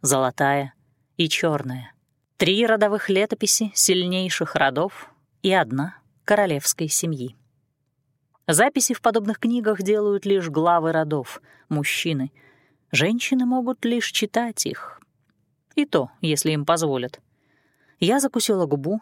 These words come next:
села прямо на пол перед комодом, вытащила книгу и устроила у себя на коленях. А потом глубоко вдохнула, как будто собиралась прыгать в воду, и раскрыла.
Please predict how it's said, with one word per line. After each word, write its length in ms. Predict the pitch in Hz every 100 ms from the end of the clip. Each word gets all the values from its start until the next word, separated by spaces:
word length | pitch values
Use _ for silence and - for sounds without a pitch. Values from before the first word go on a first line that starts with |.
| -
села 300 | - 185 175
прямо 300 | 160 160 143
на 160 | 139 170
пол 220 | 190 180 -
перед 220 | 143 131
комодом, 440 | 139 135 185 190 - _ _ _
вытащила 460 | 180 277 285 254 226
книгу 400 | 208 233 226 220 _ -
и 60 |
устроила 520 | 220 220 - 196 208 214
у 60 |
себя 240 | 202 185 175
на 100 | 165
коленях. 520 | 185 160 139 131 - _ _ _ _ _
А 120 | 156 160
потом 320 | 180 302 277
глубоко 380 | 254 240 233 262
вдохнула, 680 | 185 170 - 220 233 214 - _ _
как 200 | - 175
будто 260 | 180 214 208
собиралась 500 | - 196 208 208 202
прыгать 360 | - 196 196 180
в 60 |
воду, 400 | 170 185 185 180 - - _ _
и 100 | 254
раскрыла. 560 | 254 220 - 147 127